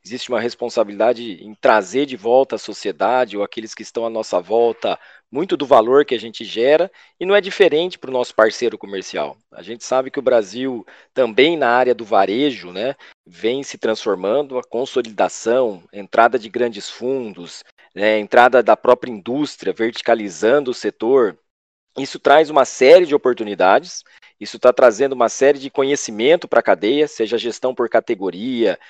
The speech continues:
seja gestão de clientes, seja efetividade de força de vendas, K P Is, né, índices, números que eram tão comuns no varejo de bens de consumo e que agora ganham cada vez mais força,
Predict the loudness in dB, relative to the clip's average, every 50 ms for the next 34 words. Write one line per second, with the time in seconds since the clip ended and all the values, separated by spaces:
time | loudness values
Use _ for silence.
0 | -20 _ _ _ -6 -2 0 0 0 0 -2 -4 -2 0 0 0 0 -2 -4 -10
1 | -10 -10 -8 -6 -4 -2 -2 0 -2 -2 -6 -8 -14 -16 -18 -18 -18 -6 -6 -4
2 | -4 -4 -6 -6 -8 -10 -8 -12 -2 4 6 6 6 6 2 -4 -12 -4 -2 -2
3 | -2 -2 -4 -10 -12 -6 -4 -2 0 0 0 -2 -2 -4 -6 -8 -8 -16 _ _
4 | _ _ _ _ -16 -16 -16 _ 4 6 8 8 10 8 6 4 4 4 4 4
5 | 4 2 -2 -6 -6 -6 -8 -8 -10 -14 -14 -14 -16 -16 -8 -6 -4 -4 -4 -4
6 | -6 -8 -2 0 0 0 0 -2 0 0 0 0 0 _ 2 2 2 2 0 0
7 | 0 -2 -4 -6 -8 -8 -4 2 4 4 4 4 2 0 -2 -2 -4 -10 -8 -6
8 | -4 -4 -4 -4 -8 -10 -12 -12 -12 -12 -12 -12 -12 -10 -10 -10 -8 2 2 4
9 | 4 4 6 8 8 10 8 8 6 6 4 6 6 6 4 2 0 0 2 2
10 | 2 2 0 -2 -2 0 0 0 0 -2 -6 -6 0 2 4 4 4 2 -2 -4
11 | -4 -4 -4